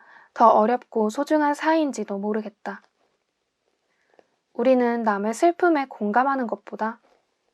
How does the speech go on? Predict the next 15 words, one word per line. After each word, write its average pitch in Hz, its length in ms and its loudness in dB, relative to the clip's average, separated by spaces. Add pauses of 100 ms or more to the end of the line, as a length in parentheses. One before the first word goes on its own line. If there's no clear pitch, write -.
(200)
남의 202 260 -8
기쁨에 247 560 0
공감해주는 220 800 -4
일에 196 260 -12 (340)
더 208 260 0
마음을 190 380 -6
써야 285 320 -2
하는지도 214 480 -6
모르니까. 208 640 -10 (1700)
부디 254 280 2
내가 208 440 0 (220)
정말 233 420 0
아끼고 196 600 -6 (220)
좋아하는 214 440 -2
사람들에게 247 840 -6